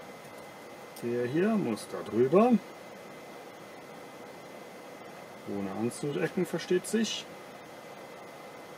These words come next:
Dann der hier muss hinten sein. Aufklappen. Jetzt hier rein buxieren.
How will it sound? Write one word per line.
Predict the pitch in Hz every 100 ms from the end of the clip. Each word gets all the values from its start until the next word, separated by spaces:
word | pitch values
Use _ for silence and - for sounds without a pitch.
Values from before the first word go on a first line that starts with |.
| - - - - - - - - - - - - - - - - - -
Dann | 117 123 123 123 120 120 113 113 104
der | 113 120
hier | 110 110
muss | 98 -
hinten | 151 190 208 185
sein. | 202 226 240 226 - - - - - - - - - - - - -
Aufklappen. | 139 156 - 170 165 185 185 165 - - - - - - - - - - - - - - - - -
Jetzt | - - - - - -
hier | 101 101 95 95 90 95 95
rein | 117 131 175 233 214
buxieren. | 214 208 - - 202 208 220 240